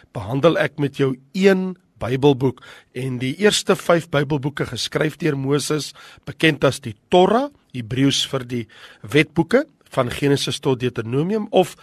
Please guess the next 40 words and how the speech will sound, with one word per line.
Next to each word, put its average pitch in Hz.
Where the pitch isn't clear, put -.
Pentateug, 185
wat 131
die 127
Griekse -
benaming 131
is 135
vir 127
die 147
eerste -
vyf -
boeke 123
van 117
die 110
Bybel. 127
En 123
ek 123
het 123
nou 135
al 123
reeds 175
met 170
jou -
gedoen, 127
Genesis, 170
Exodus, 202
en 117
vandag 123
is -
ek -
saam 127
met -
jou 135
hier 123
by 120
Levitikus. 131
En 147
ek 123
lees 151
vir -
jou, 139